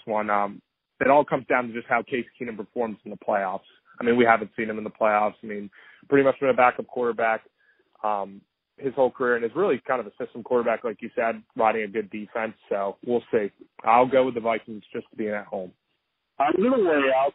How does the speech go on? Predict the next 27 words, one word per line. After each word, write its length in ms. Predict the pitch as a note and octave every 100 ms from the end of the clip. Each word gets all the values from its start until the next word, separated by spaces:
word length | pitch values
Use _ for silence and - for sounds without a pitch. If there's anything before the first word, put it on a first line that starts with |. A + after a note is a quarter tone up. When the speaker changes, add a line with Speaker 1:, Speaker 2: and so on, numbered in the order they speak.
| -
Speaker 2:
why 400 | G#2+ A2 G#2+ A2
Jacksonville 680 | A2 A2+ A2+ A#2+ G#2+ A2+ G#2+
is 40 | -
gonna 140 | A2+
beat 260 | G#2 G#2+ -
Pittsburgh. 500 | A2+ - A#2 A2+ G2+ _ _ _
It's 60 |
a 40 | F3+
little 200 | F#3 E3
biased, 480 | A#2+ A#2+ B2 B2 - _ _ _ C3
and 120 | C3+
I, 260 | C3 C3+ - _
I'm 400 | E2 C3+ C#3 C#3
not 240 | C3+ C3 B2+
actually 340 | B2+ B2 A#2 -
sure 200 | A2+ G#2
I 40 |
believe 300 | F#2+ G2+ G2
it. 120 | A2+ - _ _ _ _ _ _ -
But 80 | -
I'm 100 | A#3+
gonna 160 | C#4
do 280 | B3 C#3+ D3
it 100 | E3 _ _ _ _ _ -
just 200 | D3 -
because 460 | C#3+ C3+ B2+ A#2+ A2 _ _ _ _ _ _ _
it's 180 | D3+ D3